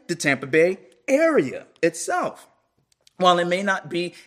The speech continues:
in the absolute technical of terms, you know, the city of Tampa, again, you are certainly within that Tampa Bay area. And likewise, here, the apostle, when he's referring to the land of Judea, he's simply just referring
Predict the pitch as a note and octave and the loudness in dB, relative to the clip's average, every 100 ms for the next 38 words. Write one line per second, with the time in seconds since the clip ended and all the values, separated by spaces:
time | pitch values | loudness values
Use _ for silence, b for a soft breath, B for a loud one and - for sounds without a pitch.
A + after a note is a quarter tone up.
0 | _ G3 F#3+ F3+ G3+ F#3 F#3+ - G#3 F#3+ | _ 2 2 0 2 2 2 0 -2 0
1 | G3 G3 _ - A#3 - G3+ G3 F#3 F3 | -2 -6 _ -8 -8 -4 -6 -2 -2 0
2 | F3 F3 - A#3+ F#3+ F#3+ G#3 B B B | -2 -4 -2 2 4 2 -2 B B B
3 | F#3 F3 E3+ D#3+ D#3 F#3+ F3 E3+ E3 A#3+ | 0 2 2 2 0 0 4 4 2 -6
4 | C#4+ A3 E3 G3+ G#3 E3 F3 - D3+ D#3+ | -6 4 6 6 2 -6 -6 -8 -6 0
5 | E3+ E3+ F#3+ F3 E3+ D#3+ E3+ A3 G3 F#3+ | 0 0 -6 -6 -4 -6 -8 -8 -8 -8
6 | F#3+ C#3 C3 B2+ C#3+ - A#2 - C4 E4 | -10 -8 -8 -8 -10 -6 -8 -6 0 2
7 | E4+ F3+ G#2+ - _ _ _ _ _ _ | 4 2 2 -4 _ _ _ _ _ _
8 | _ _ _ _ _ E3+ G#3+ C#4+ G#3+ C#3+ | _ _ _ _ _ -2 0 0 -2 -2
9 | G#2+ - - C#4+ D#4+ F3 D3+ D#3+ - - | -2 -10 -10 -4 0 0 2 0 0 -8
10 | C#4 D4 - C3 A#2+ - b b b b | -6 -6 -4 -4 -4 -8 b b b b
11 | B3 F4 F#4+ F4 _ B3+ B3 G3+ G3+ G#3 | 0 0 0 -12 _ -8 -6 0 0 0
12 | G3 F3+ - E3 D3 D3 D#3 D3+ C#3+ A#2+ | -2 -2 -4 -2 0 0 -2 -2 -6 -8
13 | B2 G#2+ B2+ A#2 G2+ G3+ A#3 - - C#4 | -12 -10 -8 -8 -10 -10 -8 -6 -4 -6
14 | C#4+ C#4 B3 G#3+ G#3+ F#3 - C4 B3 B2+ | -6 -10 -10 -8 -8 -8 -6 -6 -4 -6